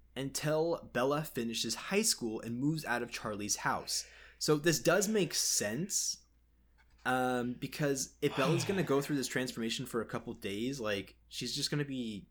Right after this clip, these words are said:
freaking out. Like, where are you gonna put her? Like, how are you gonna explain that to Charlie? Like,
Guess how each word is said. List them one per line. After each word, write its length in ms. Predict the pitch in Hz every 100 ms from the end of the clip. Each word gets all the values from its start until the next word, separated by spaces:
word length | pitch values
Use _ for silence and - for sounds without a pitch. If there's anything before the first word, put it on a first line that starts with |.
| _
freaking 480 | - - 113 123 120
out. 280 | 110 123 -
Like, 200 | 101 101
where 160 | 107
are 40 | 113
you 60 |
gonna 160 | 117 117
put 220 | 90 113
her? 180 | 113 110
Like, 220 | 104 98
how 80 | 113
are 40 |
you 100 | 113
gonna 120 | 113 110
explain 520 | - - 98 101 107
that 260 | 104 98
to 80 | -
Charlie? 560 | 95 101 101 107 110 113
Like, 340 | 98 95 90